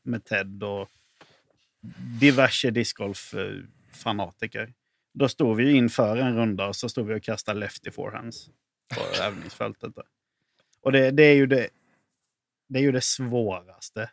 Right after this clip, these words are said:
Speaker 1: som finns i discgolfvärlden. Det
Speaker 2: <laughs> Ja.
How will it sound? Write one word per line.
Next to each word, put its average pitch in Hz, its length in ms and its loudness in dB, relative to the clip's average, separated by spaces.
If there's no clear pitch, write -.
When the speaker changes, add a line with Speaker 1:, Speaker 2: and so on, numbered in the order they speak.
Speaker 1:
som 113 280 -6
finns 104 520 -12
i 127 100 -6
discgolfvärlden. 101 1120 -10
Det 180 360 0
Speaker 2:
<laughs> - 0 -
Ja. 131 420 0